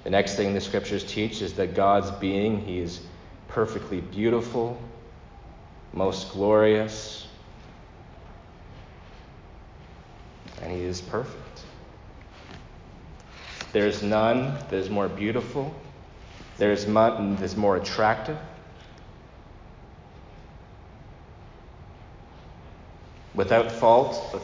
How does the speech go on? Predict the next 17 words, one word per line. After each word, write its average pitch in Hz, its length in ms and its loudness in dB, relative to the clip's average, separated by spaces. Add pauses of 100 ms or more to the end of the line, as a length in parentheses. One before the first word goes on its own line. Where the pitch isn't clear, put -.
any 113 240 -2
kind. 123 440 2 (1000)
None 123 500 6
more 120 160 4
worthy 120 360 4
of 98 180 0
honor 117 320 2
and 104 160 -2
praise. 120 720 -2 (1080)
There's - 100 -8
so 202 100 6
many 170 120 10
things 151 360 6
in 131 80 6
our 113 160 10
world, 131 540 10
church, 120 320 6